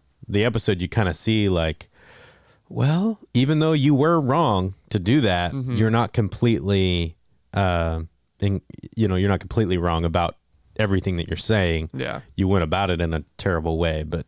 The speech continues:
Speaker 1: like, you're not,
Speaker 2: Yeah.
Speaker 1: it's not completely wrong what you're saying. Uh, no, I mean, personally,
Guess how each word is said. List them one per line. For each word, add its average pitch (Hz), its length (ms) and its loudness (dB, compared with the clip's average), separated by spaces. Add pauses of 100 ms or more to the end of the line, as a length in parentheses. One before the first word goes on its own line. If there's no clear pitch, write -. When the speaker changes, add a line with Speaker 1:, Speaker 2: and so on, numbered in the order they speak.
(180)
Speaker 1:
like, 87 220 -8
you're 95 100 -2
not, 85 240 -6
Speaker 2:
Yeah. - 240 -6
Speaker 1:
it's 90 120 -6
not 80 140 -8
completely 90 360 -4
wrong 85 340 -2
what 87 140 -4
you're 87 80 -8
saying. 90 280 -2 (480)
Uh, 101 480 0 (400)
no, 117 200 0
I 117 180 2
mean, 110 360 2 (600)
personally, 143 640 0